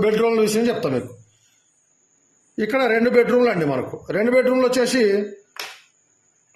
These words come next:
ఈ విధంగా కామన్ టాయిలెట్ అనేది ఇక్కడ ఒక కామన్ టాయిలెట్ ఇస్తున్నామండి,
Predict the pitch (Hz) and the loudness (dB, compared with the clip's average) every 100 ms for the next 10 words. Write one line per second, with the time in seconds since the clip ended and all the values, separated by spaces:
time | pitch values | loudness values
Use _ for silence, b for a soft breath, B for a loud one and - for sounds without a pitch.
0 | _ _ _ _ _ _ _ _ _ _ | _ _ _ _ _ _ _ _ _ _
1 | _ _ - 202 214 202 160 139 95 - | _ _ -4 0 2 0 -2 -4 -8 -14
2 | - - - - - _ _ _ _ _ | -16 -18 -20 -20 -20 _ _ _ _ _
3 | _ _ _ _ _ _ _ _ _ _ | _ _ _ _ _ _ _ _ _ _
4 | - 214 254 262 233 220 214 214 214 233 | -6 -2 -2 -2 -2 0 0 0 0 -2
5 | 214 185 160 165 - 185 185 202 190 170 | -2 -2 -2 -6 -8 -6 -4 -4 -2 0
6 | 170 147 147 151 151 165 | 0 -2 -4 -4 -4 -2